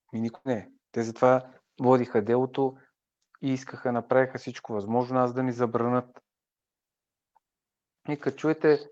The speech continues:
руски пари, вие, не знам колко от вас сте замислили, руски пари и Възраждане. Ние сме вече единайсет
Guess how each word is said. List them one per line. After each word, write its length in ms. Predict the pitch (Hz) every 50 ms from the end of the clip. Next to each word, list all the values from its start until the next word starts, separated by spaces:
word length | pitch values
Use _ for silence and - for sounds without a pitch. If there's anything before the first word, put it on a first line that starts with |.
| _ _ _ _ _ -
руски 360 | 147 165 160 - - 147 -
пари, 400 | - 143 143 143 147 143 147 - _ _ _ _ _ _
вие, 260 | 156 190 202 196 185 - - _ _ _ _ _ _ -
не 160 | 143 123 120
знам 200 | 120 143 160 160
колко 300 | - 180 185 175 180 196
от 80 | 180 170
вас 180 | 180 185 180 185
сте 100 | 185 180
замислили, 560 | 160 170 175 175 170 170 - 160 139 120 117 - _ 135
руски 400 | 135 151 170 - - - - - _
пари 360 | - 139 143 160 175 180 180 - _ _ _ _ _ _ _ -
и 80 | 151
Възраждане. 640 | 135 139 135 127 139 139 139 135 127 120 107 98 - _ _ _ _ _ _ _
Ние 240 | - 151 175 208 208
сме 400 | 202 - 220 202 202 202 196 - _ _ _ _ _ _ _
вече 300 | 165 180 185 180 - 180
единайсет 840 | 160 139 143 151 160 175 180 190 180 185 - 190 175 160 151 -